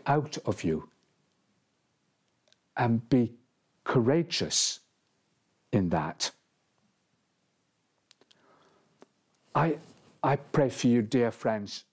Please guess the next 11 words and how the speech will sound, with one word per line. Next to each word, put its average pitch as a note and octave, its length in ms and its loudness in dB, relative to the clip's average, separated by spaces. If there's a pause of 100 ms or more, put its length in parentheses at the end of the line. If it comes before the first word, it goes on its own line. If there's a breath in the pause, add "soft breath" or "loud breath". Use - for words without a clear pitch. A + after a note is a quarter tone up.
to B2 120 -4
have - 400 -4
today G#2+ 540 2
and G#2 340 -4
most A#2+ 360 0
days E2 340 -6 (600 soft breath)
some C#3+ 400 0
experience A2+ 1120 0 (680)
of A2+ 240 -2
this - 420 0 (340)
silence, G#2 800 0